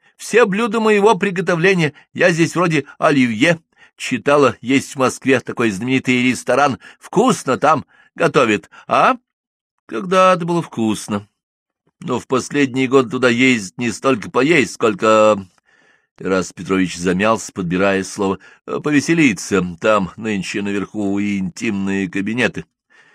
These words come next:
"Неплохое сочетание", — засмеялась Евдокия, очевидно,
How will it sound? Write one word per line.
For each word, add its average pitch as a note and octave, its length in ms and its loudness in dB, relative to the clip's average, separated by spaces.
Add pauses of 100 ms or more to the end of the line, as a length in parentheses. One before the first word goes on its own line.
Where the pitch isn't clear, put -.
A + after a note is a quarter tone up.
(200)
"Неплохое E3 960 4
сочетание", — G#2 840 -4 (400)
засмеялась F2+ 680 -4
Евдокия, F2+ 640 0
очевидно, F2+ 400 -6